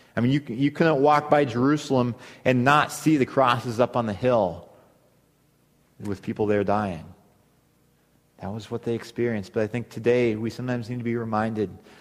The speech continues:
of the horrors of what Jesus went through. But it does lead to the question of why did all this happen?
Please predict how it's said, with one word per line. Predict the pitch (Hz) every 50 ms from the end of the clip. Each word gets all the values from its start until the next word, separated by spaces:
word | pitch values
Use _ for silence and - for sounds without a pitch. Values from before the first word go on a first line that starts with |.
| - _ -
of | - 107 98
the | 101 104
horrors | 92 - 110 113 113 110 107 101 92 90 85 -
of | - 95 87
what | 98 98 90
Jesus | - - 107 101 98 92 - - -
went | 98 92 90 104
through. | - - 85 78 80 117 117 _ _ _ _ _ _ _ _ _ _ _ _ _ -
But | - 147
it | 143 123
does | 170 196 202 190
lead | 175 180 185 185 160
to | 175 180
the | 165
question | - - - 143 143 151 147 - - - 131 123 117 113 - - _ _ _ _ _ _ _ _ _ _ _ _
of | - 135
why | 123 123 113 101 95 117 151 180
did | 208 294 196 170
all | 165 170 170 175
this | 165 156 -
happen? | - - - 143 151 - - - 73 92